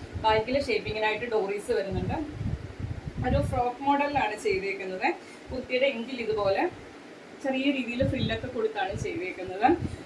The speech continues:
യോക്കിന്റെ ഇത്രയും portion-ിലാണ് ലൈനിങ് വരുന്നത്, താഴേക്ക് വിത്തൗട്ട് ലൈനിങ് ആണ് വരുന്നത്. ബാക്ക് പോർഷൻ വരുന്നത് ഇതേപോലെയാണ്. ലെങ്ത് ഒരു നാൽപത്തഞ്ച്, നാൽപത്തഞ്ചരയ്ക്ക് അടുത്താണ് ലെങ്ത് വരുന്നത്. അവൈലബിൾ സൈസസ് വരുന്നത് മീഡിയം തൊട്ട് ഡബിൾ എക്സ് എൽ സൈസിലാണ് അവൈലബിൾ ആയിട്ടുള്ളത്.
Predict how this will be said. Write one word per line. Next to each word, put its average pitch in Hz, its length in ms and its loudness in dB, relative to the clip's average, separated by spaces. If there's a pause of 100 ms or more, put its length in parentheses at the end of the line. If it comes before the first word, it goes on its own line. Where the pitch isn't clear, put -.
(140)
യോക്കിന്റെ 247 500 4
ഇത്രയും 285 580 2
portion-ിലാണ് 220 720 4
ലൈനിങ് 202 400 0
വരുന്നത്, 196 400 -2
താഴേക്ക് 214 400 2
വിത്തൗട്ട് 220 460 2
ലൈനിങ് 196 280 -2
ആണ് 180 180 0
വരുന്നത്. 180 480 4 (380)
ബാക്ക് 214 200 6
പോർഷൻ 254 360 0
വരുന്നത് 214 300 -2
ഇതേപോലെയാണ്. 208 1000 2 (1160)
ലെങ്ത് 262 340 2
ഒരു 277 120 8
നാൽപത്തഞ്ച്, 240 840 0
നാൽപത്തഞ്ചരയ്ക്ക് 254 760 -2
അടുത്താണ് 208 400 -2
ലെങ്ത് 214 320 -8
വരുന്നത്. 202 340 -2 (320)
അവൈലബിൾ - 460 0
സൈസസ് 247 520 -2
വരുന്നത് 214 500 -2
മീഡിയം 240 420 6
തൊട്ട് - 280 -4
ഡബിൾ 240 360 -2
എക്സ് - 200 -2
എൽ 277 80 -2
സൈസിലാണ് 214 460 -2
അവൈലബിൾ 185 420 -4
ആയിട്ടുള്ളത്. 190 440 -4